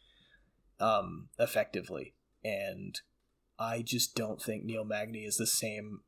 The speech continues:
can handle the same kind of intensity that Gilbert brings, especially when it comes to grappling.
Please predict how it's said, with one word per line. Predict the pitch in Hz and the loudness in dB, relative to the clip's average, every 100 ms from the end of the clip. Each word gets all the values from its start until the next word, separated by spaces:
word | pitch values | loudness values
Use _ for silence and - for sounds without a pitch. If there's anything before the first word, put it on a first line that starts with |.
| _ | _
can | - - | 0 0
handle | - 120 120 120 110 | 2 2 4 4 2
the | 104 | 6
same | - 107 104 | 6 4 0
kind | 107 113 | 0 2
of | 104 | 0
intensity | 104 110 - 110 - 107 95 98 | -2 -2 0 2 2 2 0 -2
that | 98 | -4
Gilbert | 117 104 101 - | -2 -2 -2 -4
brings, | 104 92 87 85 - | -4 -4 -2 0 4
especially | - - 104 - - 101 | 6 6 4 2 0 -2
when | 98 90 | -4 -4
it | |
comes | - 69 - | -4 -4 -4
to | |
grappling. | 95 64 - - 57 | -2 -2 -2 -4 -8